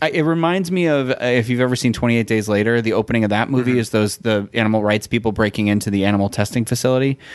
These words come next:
Speaker 1: And, um, it,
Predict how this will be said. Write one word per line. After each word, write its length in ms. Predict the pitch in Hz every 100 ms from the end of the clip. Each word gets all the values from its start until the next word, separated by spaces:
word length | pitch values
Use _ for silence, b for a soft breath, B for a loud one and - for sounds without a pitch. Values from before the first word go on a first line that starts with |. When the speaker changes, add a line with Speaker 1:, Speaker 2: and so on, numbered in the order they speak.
| B B B -
Speaker 1:
And, 440 | 135 120 117 113 -
um, 560 | - 120 113 104 101 98 - - _ _ _ _ - -
it, 240 | - 135